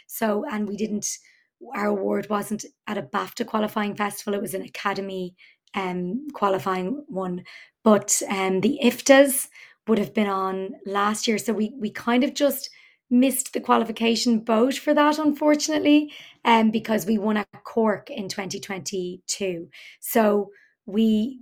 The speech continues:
we missed out on our kind of window of opportunity to be considered for an ifta, but, um, that can be the next goal for the next film, hopefully.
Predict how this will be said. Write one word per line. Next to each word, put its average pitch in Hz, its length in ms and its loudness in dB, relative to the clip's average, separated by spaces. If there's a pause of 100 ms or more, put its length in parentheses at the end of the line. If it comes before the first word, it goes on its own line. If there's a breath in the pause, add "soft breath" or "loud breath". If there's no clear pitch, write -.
we 220 160 4
missed 220 280 4
out 214 160 4
on 208 120 0
our 196 120 -4
kind 208 220 -4
of 165 100 -6
window 202 400 0
of 190 120 -2
opportunity 208 760 -4
to - 160 -10
be 226 140 -2
considered 240 580 0
for 247 100 0
an 233 120 2
ifta, 269 440 -2 (440 loud breath)
but, 208 300 2 (240)
um, 190 520 -6 (320)
that 254 140 -2
can 262 140 0
be 233 100 2
the 214 100 -2
next 202 280 -6
goal 190 240 -2
for 160 100 -10
the 185 100 -6
next 175 280 -10
film, 175 200 -8
hopefully. 196 460 -12